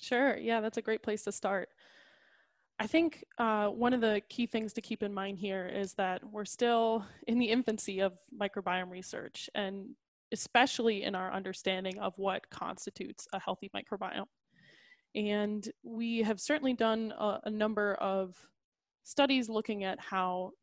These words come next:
diet can, can impact the microbiome. A lot of this has been done in, uh, animal models, where we can essentially really control the diet of the animals and determine what effects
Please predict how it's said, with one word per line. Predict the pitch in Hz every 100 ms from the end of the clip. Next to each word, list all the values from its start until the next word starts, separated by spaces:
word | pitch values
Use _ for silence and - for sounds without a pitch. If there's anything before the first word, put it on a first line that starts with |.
| -
diet | 180 185 175
can, | - 185 185 - - -
can | 208
impact | 185 202 190 185 -
the | 185
microbiome. | - 190 85 - - 185 _ _ - - -
A | 214
lot | 214 214
of | 240
this | 262 -
has | 240
been | 220 214
done | 196 196 190 196 -
in, | 196 185 185 190 - -
uh, | 185 185
animal | 196 190 208
models, | 220 - 240 320 - - _ _ _ _ _ _ -
where | 226
we | 214 214
can | 233 208 202
essentially | - 208 208 208
really | 196 220 247
control | 233 208 - 208 196 180 185 190 - _
the | 202
diet | 196 170 185 190 - _ - _ -
of | 254
the | 247
animals | 240 233 226 220
and | 214 208
determine | - - 208 202
what | 190 190
effects | - 190 190 - - -